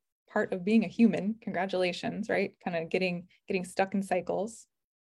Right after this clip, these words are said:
And we know that we are what we do consistently. We know what we do consistently, we're gonna start to crave more of, even if it's causing us harm, because it's just this energy that we've created that, like, wants to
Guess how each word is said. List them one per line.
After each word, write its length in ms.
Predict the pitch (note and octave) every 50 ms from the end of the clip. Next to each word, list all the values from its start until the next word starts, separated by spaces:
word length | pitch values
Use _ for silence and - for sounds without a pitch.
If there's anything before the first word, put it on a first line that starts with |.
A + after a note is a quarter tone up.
| _ _ _ _
And 120 | G3 F#3 F3+
we 100 | F3+ F3
know 160 | F3 F3 F3+
that 100 | F#3+ F#3
we 160 | F#3+ G#3 G3+
are 120 | F3+ F3
what 100 | F#3 F3+
we 100 | F3+ G#3
do 140 | G3 G#3 G#3+
consistently. 640 | G#3+ - A#3+ A#3 A#3 - - - - - - F3+ F3+
We 160 | F#3 F#3+ F#3+
know 120 | F#3 F#3 F#3
what 220 | F3+ F#3+ - B3
we 100 | A#3 G3+
do 140 | F3+ G3+ G3+
consistently, 580 | - G#3 G3 G3 - F#3+ - - G#3 G3+ G3+
we're 120 | G3 F#3+ F#3
gonna 180 | F#3 F#3+ G3
start 240 | G3 - - F3 - -
to 80 | -
crave 460 | - - - - F#3+ G3+ G#3 G#3+ A3+
more 400 | A3 F3+ F#3 F#3 F#3+ G3+ A3 - - -
of, 300 | D3+ C#3+ - - A#3 A3+ - _ _ _ _ _ _ _ _
even 200 | G#3+ G#3 G3+ G#3
if 120 | G3+ G3 G3
it's 100 | F#3+ -
causing 360 | - - F3+ F3 F3+ F#3+ G#3
us 120 | A#3 A3+
harm, 260 | - - D3 - F#3
because 280 | F3+ G3 - - F3+ F#3
it's 160 | - - -
just 200 | - F#3+ F#3+ -
this 140 | F3+ - - _
energy 380 | - G#3+ C4 C4+ A#3+ F#3 E3+ E3+
that 100 | E3 -
we've 160 | F#3 F3 -
created 420 | - - F#3+ A3+ C4+ A#3 F3+ F3
that, 140 | D3 D#3 -
like, 240 | E3 D#3 E3 - - - - _ _ _ _ _ _ _
wants 220 | G#3+ G#3+ G#3 -
to 160 | - G3+ G3